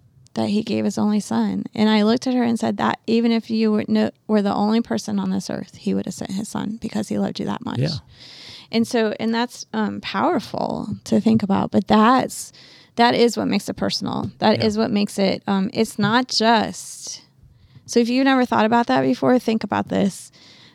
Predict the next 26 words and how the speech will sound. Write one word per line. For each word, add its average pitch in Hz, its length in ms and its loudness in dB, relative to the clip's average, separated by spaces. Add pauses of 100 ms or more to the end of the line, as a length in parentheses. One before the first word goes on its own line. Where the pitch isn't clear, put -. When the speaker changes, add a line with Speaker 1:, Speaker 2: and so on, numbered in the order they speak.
Speaker 1:
that 226 380 2
it's 220 180 2
not 214 180 2
just - 200 -4
that 262 100 0
God 202 180 -2
loved 202 160 0
the 202 80 0
world, 190 260 2
but - 100 -6
God 202 180 -2
loved 202 240 -2
you. - 320 -6 (100)
Speaker 2:
Mm, 117 240 2 (220)
we 135 120 4
forget 110 380 -4
that 82 140 -10
sometimes. 214 680 -4
Speaker 1:
Yes, - 0 -
yes. 220 760 0 (140)
Speaker 2:
We 131 80 0
forget, 135 340 -2
we, 131 160 0
we, 139 280 2
we 151 260 2
replace 147 880 -2